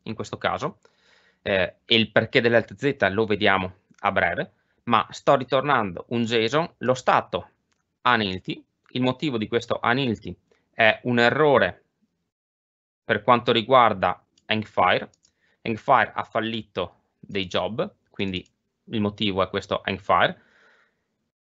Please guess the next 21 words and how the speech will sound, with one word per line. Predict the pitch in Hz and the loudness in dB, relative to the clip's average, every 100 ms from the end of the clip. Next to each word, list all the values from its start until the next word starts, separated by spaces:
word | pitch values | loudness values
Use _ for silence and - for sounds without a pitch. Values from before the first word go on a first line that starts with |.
| _ _ _ _ _ _ _ _ _ _ | _ _ _ _ _ _ _ _ _ _
Il | - 190 214 196 175 - | -4 0 4 6 6 4
json | 120 151 135 110 98 110 | 4 6 6 2 -2 -4
è | 127 | -2
formattato | 131 139 143 143 165 151 | 0 2 2 2 0 0
in | |
modo | 135 | -2
differente | 123 120 143 143 - | -4 -4 -2 -2 -4
da | - | -6
quello | 123 123 | -2 -4
di | 127 | -4
prima | 151 180 | -4 -4
perché | 175 123 | -4 -6
sto | 113 - 120 - - | 0 4 4 2 -6
usando | 117 117 117 123 139 | 0 2 2 -2 0
un | 143 | -2
serializzatore | 139 135 117 107 113 98 104 | 0 -2 -2 -4 -4 -4 -4
diverso. | 92 85 - 95 - _ _ _ | -6 -8 -8 -12 -12 _ _ _
Questa | - 104 107 | -4 2 2
è | |
l'unica | 101 104 110 | 2 2 2
ragione. | 101 92 87 92 _ | 2 -2 -6 -8 _